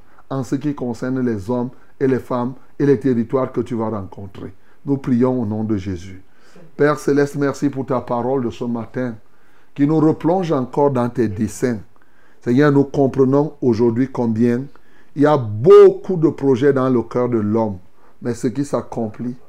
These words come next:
c'est ton dessein. Merci parce que nous rentrons dans tes intentions. Ça ne sert à rien d'aller faire des choses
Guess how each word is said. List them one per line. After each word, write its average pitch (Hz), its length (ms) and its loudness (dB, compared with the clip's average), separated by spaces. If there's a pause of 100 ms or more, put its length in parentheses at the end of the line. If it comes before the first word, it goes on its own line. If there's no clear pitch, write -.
(160)
c'est 117 240 -4
ton 107 200 -4
dessein. 104 500 -8 (520)
Merci 156 380 -2
parce 160 260 -2
que - 120 -2
nous 147 320 -2
rentrons 160 500 -4
dans 131 220 -4
tes 117 280 -6
intentions. 110 640 -10 (460)
Ça 147 140 0
ne 147 40 -2
sert 202 220 6
à 185 140 6
rien 185 340 4
d'aller 156 300 4
faire 160 200 0
des 139 200 2
choses 151 500 0